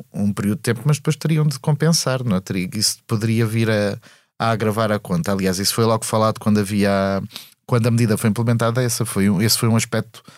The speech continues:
logo, logo mencionado. Na bonificação temporária de juros também o número de, o número é mais elevado, portanto houve vinte mil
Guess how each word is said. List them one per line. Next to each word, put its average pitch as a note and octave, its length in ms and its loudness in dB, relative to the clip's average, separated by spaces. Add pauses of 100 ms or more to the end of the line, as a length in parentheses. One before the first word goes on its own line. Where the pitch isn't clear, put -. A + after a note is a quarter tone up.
(340)
logo, A#2 340 4 (280)
logo A#2 300 2
mencionado. G2+ 600 2 (420)
Na D3 140 4
bonificação C#3+ 580 2
temporária A2+ 480 0
de A#2 100 -2
juros B2+ 240 2
também C3+ 320 2
o C3+ 40 6
número B2+ 320 2
de, A#2 160 -4
o B2 120 0
número A#2 220 4
é G2+ 40 4
mais G2 200 2
elevado, A2 460 -2
portanto G2 300 -4
houve G2+ 200 -2
vinte B2 500 2
mil A#2 380 2